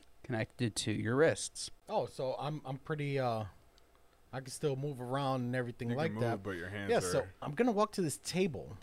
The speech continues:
Speaker 2: and I'm gonna look, and
Speaker 1: All right.
Speaker 2: I
Speaker 1: Okay.
Speaker 2: Stop
Speaker 1: So
Speaker 2: it.
Speaker 1: this book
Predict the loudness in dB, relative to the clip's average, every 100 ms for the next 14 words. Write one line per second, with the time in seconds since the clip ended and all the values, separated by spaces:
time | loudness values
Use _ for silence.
0 | -14 -6 -2 -2 0 2 2 0 0 -2
1 | -2 2 4 2 -2 2 6 6 4 0
2 | -10 -20 -18 -16 -6 6 10 12 10 10
3 | 10 10 10 6